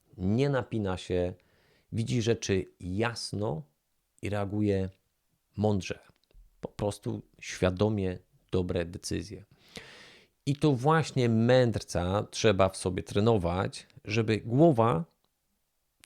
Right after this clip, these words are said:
czyściła się nie tylko raz na wakacjach,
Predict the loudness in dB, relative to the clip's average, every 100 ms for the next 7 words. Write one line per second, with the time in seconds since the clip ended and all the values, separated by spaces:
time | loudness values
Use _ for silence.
0 | _ -2 0 0 2 2 2 -2 0 0
1 | 0 -2 -4 -4 -4 -4 -4 -4 -2 -4
2 | -6 -6 -4 -4 -4 -2 -2 -4